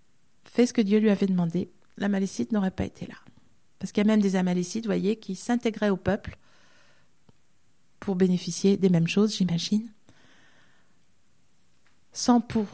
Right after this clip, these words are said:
autant changer leur comportement. Donc ça, c'était quand même impressionnant que le cadavre de Saül ait été dépouillé par un Amalécite. Alors, maintenant, on va lire la complainte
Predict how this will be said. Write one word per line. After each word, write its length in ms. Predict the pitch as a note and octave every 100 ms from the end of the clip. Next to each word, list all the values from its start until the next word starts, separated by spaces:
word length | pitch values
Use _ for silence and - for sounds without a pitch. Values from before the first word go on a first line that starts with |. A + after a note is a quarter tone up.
| -
autant 340 | G3 - F3+ - - - -
changer 380 | - G3 F#3+
leur 140 | F#3 F3
comportement. 520 | F3+ E3+ - E3 - - - _ - - - - - _ - - G3
Donc 160 | F3+
ça, 340 | - A3 - - - - -
c'était 400 | - - G#3 G#3
quand 140 | G#3+
même 220 | A#3 E4 B3
impressionnant 760 | G3 - D4 - A3+ G3 F3+ - - - - -
que 140 | -
le 180 | G#3+ G3+
cadavre 320 | G3+ A3 A#3
de 80 | G#3
Saül 300 | G3+ G3 G3
ait 60 | F3+
été 180 | F3+
dépouillé 560 | F3+ A3 A3 G3+ F3 F3 F#3+
par 140 | F#3
un 80 | F3+
Amalécite. 640 | F3+ F3 F3+ F3 - - - _ _ - _ _ _ _ - _ - - - - - - - - - - _ _ _ _ -
Alors, 280 | - D4+ D4+ A#3+
maintenant, 220 | C#4 D#4+
on 40 |
va 120 | C#4+
lire 160 | C#4 D4+
la 100 | B3+
complainte 840 | - A#3+ A#3 B3 C#4 C4+ - -